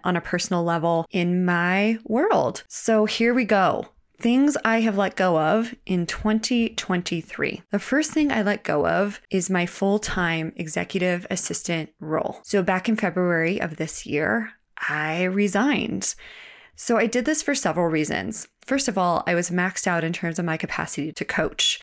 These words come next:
and I really wanted to help more assistants, and I just genuinely love supporting assistants. As much as I enjoyed and really feel like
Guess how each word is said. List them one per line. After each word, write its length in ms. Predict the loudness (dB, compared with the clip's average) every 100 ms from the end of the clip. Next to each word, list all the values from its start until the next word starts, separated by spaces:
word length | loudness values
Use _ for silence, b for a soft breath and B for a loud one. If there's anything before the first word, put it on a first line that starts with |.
| -2
and 240 | 0 0
I 120 | 0 0
really 600 | 0 2 2 4 4 2
wanted 920 | 0 0 0 -2 -2 0 -2 -6 -6
to 500 | -4 -2 0 0 -2
help 340 | -4 -2 -2
more 200 | -2 -2
assistants, 640 | -2 -4 -6 -2 -2 -4 -8 _ -6
and 460 | -2 0 0 -4 -6
I 320 | -2 0 0 -2
just 340 | -2 0 -2 -4
genuinely 760 | 0 2 2 2 0 0 0
love 580 | 0 2 2 4 2 0
supporting 400 | -2 -2 0 -2
assistants. 520 | -4 -6 -6 -8 -6
As 100 | -4
much 200 | -2 -2
as 120 | 0
I 280 | 0 0 -2 -2
enjoyed 760 | -2 0 0 2 2 0 -2 -4
and 440 | -2 -2 -4 -6
really 340 | -2 2 2 0
feel 420 | 0 0 2 2
like 460 | 0 0 -2 -6